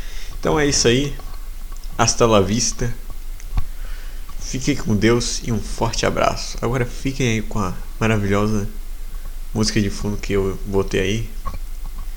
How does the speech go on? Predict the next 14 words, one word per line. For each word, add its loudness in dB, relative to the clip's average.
E -2
terminem 4
de 2
ver 6
a 8
abertura. 2
É, 2
na 4
verdade, 4
a -2
abertura 4
vai 4
ser 4
o 2